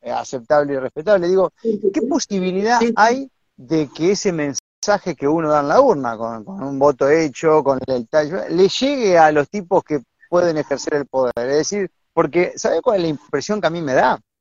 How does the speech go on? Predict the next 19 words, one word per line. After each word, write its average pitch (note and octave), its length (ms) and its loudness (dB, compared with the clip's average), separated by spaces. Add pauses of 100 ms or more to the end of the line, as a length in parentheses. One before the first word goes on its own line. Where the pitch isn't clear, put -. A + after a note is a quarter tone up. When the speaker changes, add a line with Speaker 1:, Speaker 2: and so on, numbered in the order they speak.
(340)
Speaker 1:
Inclusive D#3+ 640 2
mi D3 140 -2
punto F3+ 560 -4
de E3+ 60 4
vista E3+ 180 0
cambió D3+ 280 -4
mucho F#3+ 360 -4
con C3 120 -4
esto D3+ 240 -6
de C3+ 120 0
cómo D3+ 260 -2
uno D3+ 480 -6
reclama C3+ 580 -4
las A2 180 -8
cosas, G#2+ 360 -12
¿viste? A#2+ 260 -10
Yo C3+ 120 -14
ya D#3 140 -4
no, D3 200 0